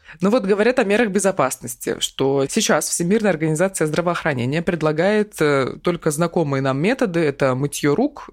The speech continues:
избегание скоплений людей и для работников медперсонала ношение средств индивидуальной защиты. Но пока что, разумеется, России это не касается. Нас же слушают многие люди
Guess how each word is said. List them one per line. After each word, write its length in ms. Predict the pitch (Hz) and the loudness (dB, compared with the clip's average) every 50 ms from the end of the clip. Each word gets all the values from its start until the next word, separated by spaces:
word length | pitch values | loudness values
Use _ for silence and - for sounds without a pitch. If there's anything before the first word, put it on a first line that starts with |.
| - | -6
избегание 540 | 156 151 143 139 156 147 156 151 139 135 139 | -4 -2 -2 -2 -2 0 0 0 0 -2 -4
скоплений 440 | - - - 139 131 151 139 139 139 | -4 -4 -4 -2 -2 -2 0 0 0
людей 480 | 135 139 139 135 175 214 247 269 262 - - - - - | 0 -2 -2 0 0 0 0 0 -2 -4 -8 -14 -14 -6
и 220 | - 175 165 175 175 | -2 0 0 2 0
для 280 | 147 143 147 151 147 | 2 2 2 2 4
работников 600 | 147 147 143 143 160 160 160 156 147 - 127 - - | 2 2 0 0 -2 -2 -2 -2 -4 -6 -6 -4 -2
медперсонала 800 | 151 151 - _ - 139 - - 139 151 175 233 247 226 185 - - - - - - | -4 -4 -2 _ -6 -4 -4 -4 -2 0 0 2 2 2 0 -2 -4 -10 -12 -6 -2
ношение 380 | 151 147 - 196 208 196 156 | 0 0 2 2 2 2 0
средств 420 | - - - 175 190 - - - - | 0 -2 -2 -4 -4 -6 -10 -12 -6
индивидуальной 640 | - 170 160 135 135 143 135 143 147 156 165 160 156 | -4 -2 -2 -2 -2 -2 0 0 2 2 0 0 0
защиты. 460 | 139 147 143 - - - 180 - - | 0 -2 -2 -2 -2 -2 -4 -4 -2
Но 180 | 143 156 180 - | -2 -2 -2 -2
пока 360 | - - 165 165 - 247 302 | -2 -4 -6 -2 0 0 0
что, 180 | 294 - 196 165 | 0 0 0 0
разумеется, 600 | - 151 175 165 180 185 175 156 139 - - - | 0 0 -2 -2 -2 -2 -2 -2 -2 -4 -4 -4
России 300 | 147 147 - - 190 165 | -2 -4 -2 -4 -4 -4
это 120 | - - | -4 -4
не 60 | 156 | -4
касается. 500 | 147 - 165 - - 262 285 262 - - | -4 -2 -2 0 0 0 0 0 -2 -2
Нас 140 | 156 143 147 | -2 -2 -2
же 240 | 139 143 147 143 - | 0 0 -2 -2 -2
слушают 420 | - - 165 151 - - 143 - | -4 -6 -4 -4 -4 -4 -4 -4
многие 300 | - 160 151 156 143 147 | -4 -4 -4 -2 -4 -4
люди 320 | 143 147 147 139 139 139 | -2 -2 -2 -2 -2 -4